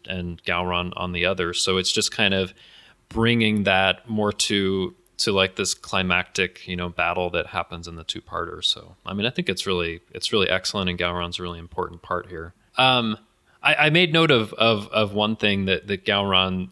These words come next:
um, says, because I think he's talking with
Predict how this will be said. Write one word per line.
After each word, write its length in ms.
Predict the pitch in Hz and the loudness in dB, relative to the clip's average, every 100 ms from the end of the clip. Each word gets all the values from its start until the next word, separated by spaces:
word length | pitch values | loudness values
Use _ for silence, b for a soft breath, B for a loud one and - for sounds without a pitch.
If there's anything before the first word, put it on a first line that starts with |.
| - | -4
um, 440 | 98 92 90 90 - - | 0 2 2 -2 -10 -4
says, 340 | - 117 101 | 2 4 4
because 380 | 104 - 107 98 | -2 -2 -2 0
I 80 | 95 | -2
think 160 | 127 | -2
he's 160 | - 113 | -2 0
talking 460 | 123 110 113 104 | 2 2 2 0
with 240 | 98 95 | 2 2